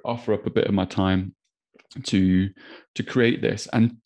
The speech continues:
typically these are for people who have already paid me in the past. So these are, like, past clients who I just wanna keep happy or that I'd like to do some work with. You know, I can, yeah, I can, you can also, you know, try and profit from it somehow, um, you know, along the lines. And then, uh, yeah, like, you know, figure out,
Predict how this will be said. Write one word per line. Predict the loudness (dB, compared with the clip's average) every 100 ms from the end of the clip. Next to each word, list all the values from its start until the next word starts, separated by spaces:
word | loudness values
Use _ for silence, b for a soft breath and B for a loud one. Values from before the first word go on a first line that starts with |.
| -2
typically | -2 -2 -2 -2
these | 2 2 2
are |
for | 0
people | -2 -2 0
who | -2 -2
have | -2 0
already | 2 2 2 -2
paid | -4 -6 -4
me | -4
in | -2
the | -2
past. | -4 -8 -8 -14 -18 -12
So | -4
these | 0 0
are, | 0
like, | 0 -2
past | -2 -4 -4 -8
clients | -2 0 0 0
who | -2
I | -2
just | -2
wanna | -2 -2
keep | -4 -6
happy | -4 -4 -4 -6 -6 -10 B B _
or | 2 2 4 2 2 0 -2
that | -2
I'd | 0
like | -2 -2
to |
do | -6
some | -6 -2
work | -2
with. | 0 -2 0
You | 2
know, | 2
I | 2
can, | 2 0 0
yeah, | 0
I |
can, | 0 0
you | 2
can | 2 2
also, | 0 -4 -8 -8
you | -4
know, | -4
try | 0 2 4
and | 2 -2
profit | -2 0 -2
from | -4 -6
it | -4
somehow, | 0 0 0 -4 -6 _ b b b b _
um, | -4 0 0 0 -2 -4 -6 -2
you | 0
know, | 0 -2
along | -2 0 0
the | -2
lines. | -2 -4 -6 -6
And | 0 2
then, | 4 4
uh, | 2 2
yeah, | 4 4
like, | 2 -2 -4
you |
know, | -4 -4
figure | -2 0
out, | 2 0